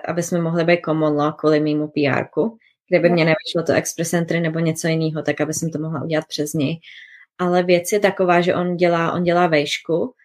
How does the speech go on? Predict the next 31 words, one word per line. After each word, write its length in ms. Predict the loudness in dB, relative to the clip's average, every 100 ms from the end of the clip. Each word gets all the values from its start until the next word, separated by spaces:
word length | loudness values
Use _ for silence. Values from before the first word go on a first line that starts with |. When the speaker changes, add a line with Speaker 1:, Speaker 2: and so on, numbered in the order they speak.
| _ _ _
Speaker 1:
v 80 | 0
Calgary 600 | 2 2 0 -2 -4 -8 _ _ _ _ _ _ _ -6
a 40 | -4
Speaker 2:
Mhm. 60 | 2
Speaker 1:
kvůli 180 | 4
covidu 420 | 4 0 -4 -4 -2
jsme 180 | -2
měli 240 | 0 0 -2
štěstí, 460 | 0 -2 -2 -4
že 100 | -6
to 100 | -2
bylo 260 | 2 4 4
online, 460 | 2 2 0 0 -4 -6
takže 260 | -6 -4 -2
tady 220 | 0 2
je 140 | 2
teďka 460 | 0 -6 -4 -4 -4
online, 360 | -6 -4 -2
takže 220 | -4 -6 -6
každý 360 | -4 0 2
den, 220 | 2 0 -2
každý 240 | -2 0
den 160 | 2 2
je 80 |
ve 120 | 2 0
škole, 420 | -2 -6 -4 -2 -4 -8 -2
<laughs> 160 | 0 2
v 20 |
obýváku. 520 | 2 4 4 2 -2 -4
Speaker 2:
Mhm. 100 | -6
<laughs> 1200 | -4 -4 -6 -2 0 2 2 2 0 0 0 -2